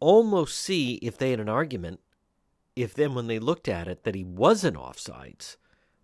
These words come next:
but he was totally offsides. And this stuff about we're supposed to get a warning, I think this is, uh, this is dangerous for the N F L because the last thing they need, you need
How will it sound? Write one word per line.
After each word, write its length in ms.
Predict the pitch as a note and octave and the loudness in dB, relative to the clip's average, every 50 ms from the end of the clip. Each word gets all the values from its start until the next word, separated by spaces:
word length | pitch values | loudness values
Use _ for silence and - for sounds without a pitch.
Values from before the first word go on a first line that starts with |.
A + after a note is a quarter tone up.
| _ _ | _ _
but 120 | - B2 A#2 | -6 -6 -4
he 100 | B2 A#2+ | -4 -6
was 180 | A#2+ A2+ - | -8 -10 -12
totally 480 | - - - D3+ F#3 A#3 A#3+ F#3 A2+ - | -10 -4 -2 2 2 2 2 0 -4 -8
offsides. 600 | - - D#2 - - - - D2 C2 D2 - - | -10 -16 -18 -18 -14 -14 -14 -14 -14 -14 -12 -10
And 100 | A#2 B2+ | -10 -8
this 100 | C#3 - | -8 -4
stuff 240 | - - A3 G#3+ A3 | -2 -2 -2 -2 0
about 200 | F3 D3+ B2+ A2 | -2 0 0 0
we're 100 | A2+ A2 | -2 -4
supposed 320 | - - C#3+ B2 - - | -4 -4 -6 -6 -6 -6
to 60 | A#2+ | -6
get 120 | G#2+ G2+ E2+ | -6 -4 -4
a 40 | |
warning, 520 | D#2 E2 F#2 B2 E3 G3 G3+ G#2+ D2+ D2 D2 - _ _ _ _ - - - - - _ _ _ _ - - _ _ - | -6 -6 -6 -4 -2 -2 -2 -4 -6 -10 -16 -20 _ _ _ _ -20 -20 -20 -20 -20 _ _ _ _ -20 -20 _ _ 0
I 100 | B2+ F3 | 0 0
think 280 | F#3+ - D4 A#3 - - | 2 0 -2 -4 -4 -6
this 240 | D3 C3+ - - | -8 -6 -6 -6
is, 180 | C3+ A2+ F#2 - | -8 -8 -6 -4
uh, 160 | A#2 F#2 F#2+ | -4 -4 -4
this 240 | F2+ B2+ - - - | -6 -8 -10 -10 -10
is 100 | B2 - | -10 -8
dangerous 440 | - B2+ A2+ A#2 A#2 A2+ A#2 G#2 - | -8 -8 -8 -8 -8 -10 -10 -12 -12
for 120 | - G#2 | -14 -16
the 140 | F#2 F2 F2 | -14 -14 -12
N 80 | E2+ E2 | -14 -14
F 180 | D#2 - - | -16 -16 -14
L 280 | F2+ E2 D#2 C#2+ - _ _ _ _ _ _ _ _ _ _ _ _ _ _ _ _ _ _ - | -14 -14 -14 -16 -18 _ _ _ _ _ _ _ _ _ _ _ _ _ _ _ _ _ _ -12
because 680 | A#2+ A2+ G2+ - - A#2+ A2+ A2+ G#2 G2+ G2 F#2 - | -10 -10 -10 -12 -8 -6 -4 -2 -2 -4 -6 -8 -6
the 100 | - B2 | -4 -4
last 380 | A#2+ C3+ D#3+ G#3 C4+ A#3+ - - | -2 -2 -4 -4 -6 -8 -8 -8
thing 200 | A#3 F3 D3+ A#2+ | -6 -6 -4 -4
they 160 | A#2 G2+ G2 | -6 -6 -6
need, 580 | G2 F#2+ G2 G#2+ G#2+ G2 E2+ D#2+ D#2 - - - _ _ _ _ _ _ _ _ _ _ - | -6 -6 -6 -6 -6 -8 -8 -10 -12 -14 -16 -20 _ _ _ _ _ _ _ _ _ _ -10
you 120 | A#2 B2+ | -8 -6
need 500 | B2+ C#3+ E3+ G#3 A#3+ A#3+ A#3 A#3 - | -6 -6 -6 -6 -6 -8 -10 -12 -16